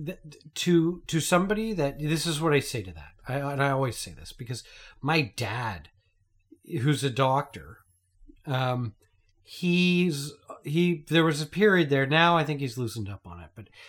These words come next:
there was a period there where he was like, "Oh, you have to drink one red wine a day." Like, this is going back to that, like, thing with college and red meat and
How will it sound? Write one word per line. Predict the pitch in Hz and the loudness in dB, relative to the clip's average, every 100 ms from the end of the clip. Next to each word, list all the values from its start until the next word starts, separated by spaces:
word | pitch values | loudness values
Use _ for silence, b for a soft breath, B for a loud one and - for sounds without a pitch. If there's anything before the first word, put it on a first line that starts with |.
| b - | b 0
there | 156 | 0
was | 160 | 0
a | |
period | - 202 165 | 0 0 2
there | 147 | 0
where | 131 | 2
he | 131 | -2
was | 127 | -2
like, | 123 117 - | -6 -8 -4
"Oh, | 135 | -4
you | 135 135 | 0 2
have | 143 139 | 2 2
to | 143 | -2
drink | 135 131 110 | -2 -2 -4
one | 113 110 147 156 | -10 0 2 2
red | 135 151 127 | 0 -2 -2
wine | 123 139 131 | -6 -4 -6
a | |
day." | 95 131 127 87 | -6 -6 -6 -6
Like, | 107 113 | -8 -2
this | 160 135 | 0 0
is | 143 | 2
going | 160 147 | 6 6
back | 139 135 - | 6 2 0
to | 143 | -2
that, | 135 131 | 0 -2
like, | 127 123 113 _ b b b b | -6 -8 -8 _ b b b b
thing | - 156 151 | 6 6 8
with | 143 131 - - - _ _ _ _ _ | 4 2 -2 -20 -20 _ _ _ _ _
college | - 147 135 139 135 131 131 131 113 | -4 4 6 6 4 2 0 -2 -4
and | 123 123 | -4 0
red | 135 131 | 0 0
meat | 120 123 127 131 | -2 -2 -4 -4
and | 117 | -8